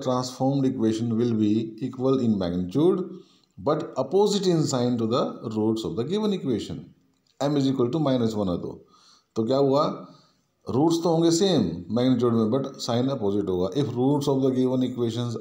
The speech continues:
are to be divided into m, divided by m, it may, uh, means they are to be multiplied by one by m। आप समझते हैं इस बात को, तो divided by m का मतलब है multiply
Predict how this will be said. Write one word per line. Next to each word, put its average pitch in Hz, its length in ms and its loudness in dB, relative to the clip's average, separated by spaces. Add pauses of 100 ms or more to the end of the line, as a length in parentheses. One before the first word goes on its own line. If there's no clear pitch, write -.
(140)
are 104 300 2 (160)
to 110 160 0
be 104 120 -2 (140)
divided 143 560 2 (140)
into 113 200 -2 (140)
m, 120 180 4 (1200)
divided 117 380 2
by 107 100 4 (260)
m, 113 120 4 (720)
it 156 220 0
may, 113 200 2 (220)
uh, 104 220 0
means 135 360 0 (380)
they 117 240 2 (160)
are 87 340 -2 (240)
to 123 240 2
be 104 140 0
multiplied 98 920 0
by 127 200 2
one 107 240 0
by 92 120 0 (120)
m। 73 100 -10 (280)
आप 87 140 -6
समझते 117 360 -6
हैं 113 60 0
इस 107 60 -4
बात 110 220 -2
को, 117 100 -4
तो 147 140 -6 (480)
divided 113 400 2
by 113 160 4
m 110 140 2
का 110 120 -2
मतलब 104 260 -4
है 127 80 -2 (140)
multiply 123 460 -2